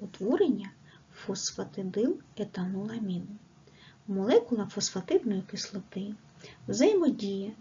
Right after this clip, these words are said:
з аміноспиртом етаноламін. В результаті відбувається реакція дегідратації, відщеплюється молекула води. Утворюється продукт фосфатидилетаноламін, або він має назву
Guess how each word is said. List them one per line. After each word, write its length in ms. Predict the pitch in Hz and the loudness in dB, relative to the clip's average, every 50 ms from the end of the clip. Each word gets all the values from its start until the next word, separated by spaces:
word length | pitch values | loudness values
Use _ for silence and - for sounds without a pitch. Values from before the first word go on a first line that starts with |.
| - - | -14 -10
з 140 | - - - - | -8 -8 -4 -2
аміноспиртом 1120 | 208 208 208 233 277 359 339 - - - - - 208 202 208 202 - - 208 208 208 - - _ | 0 0 2 2 2 0 0 -2 -4 -6 -8 -8 -10 -8 -8 -8 -10 -10 -10 -10 -10 -10 -10 _
етаноламін. 920 | - 208 - - 214 214 240 311 359 294 226 196 196 196 190 196 202 208 214 - - _ - _ - - - - - - - - | -8 -8 -6 -4 -2 0 2 2 4 4 2 2 0 -2 -4 -4 -4 -6 -10 -12 -20 _ -20 _ -20 -20 -18 -18 -18 -20 -8 0
В 100 | 226 220 | 4 4
результаті 540 | 233 226 247 254 269 - 415 453 415 - 247 | 6 8 8 8 8 8 4 4 4 4 2
відбувається 680 | 226 220 - - 196 208 208 202 202 202 202 - 220 | 0 0 -2 -2 -2 -2 -2 -2 -2 -4 -4 -4 -2
реакція 500 | 202 202 196 196 208 202 - - - 196 | 0 0 -2 -2 -6 -6 -6 -4 -2 -2
дегідратації, 1500 | 196 190 196 254 359 415 466 480 - 208 180 196 185 190 208 196 190 - - 196 190 196 208 - - - - 208 214 220 226 | -2 -2 0 0 0 0 0 -2 -2 -2 0 0 -2 -2 -4 -6 -8 -6 -6 -6 -4 -4 -6 -8 -8 -6 -6 -6 -6 -4 -2
відщеплюється 800 | 220 202 202 - - - 214 208 - 208 208 202 208 - - 214 | -2 0 0 0 0 0 0 -2 -2 -4 -4 -4 -4 -4 -2 0
молекула 560 | 202 208 208 202 202 202 202 - 214 202 202 | 0 2 2 2 0 -2 -2 -4 -6 -6 -4
води. 400 | 196 208 202 196 98 101 196 208 208 - - - - - _ _ - - - - - - - - - | -2 -2 -2 -2 -2 -2 -4 -4 -6 -10 -14 -20 -20 -20 _ _ -20 -14 -12 -12 -10 -10 -12 -4 4
Утворюється 680 | - 233 226 - 311 403 415 370 330 269 269 - - 233 | 6 6 6 10 10 10 10 10 8 4 4 2 -2 -2
продукт 720 | - - 214 202 190 180 180 190 196 214 - - - - - | -2 0 -2 0 0 0 -2 -4 -4 -4 -8 -14 -20 -20 -18
фосфатидилетаноламін, 1800 | - - 240 226 - - - 226 226 - 220 214 214 226 226 233 233 - 214 208 - 208 208 233 302 320 269 202 185 180 175 180 180 196 208 208 - - - - - - | -8 -8 -6 -6 -4 -6 -6 -6 -2 -2 -2 2 2 2 2 2 0 -2 -6 -4 -4 -2 2 2 4 4 4 2 2 2 2 0 0 -2 -6 -8 -12 -20 -20 -20 -20 -10
або 300 | - - 196 190 208 208 | -4 -2 -2 0 0 0
він 220 | 196 202 196 196 196 | 0 0 0 0 0
має 240 | 196 196 202 202 196 | -2 -2 -2 -2 -2
назву 460 | 196 202 196 196 196 196 196 196 | -2 -2 -2 -2 -4 -4 -6 -6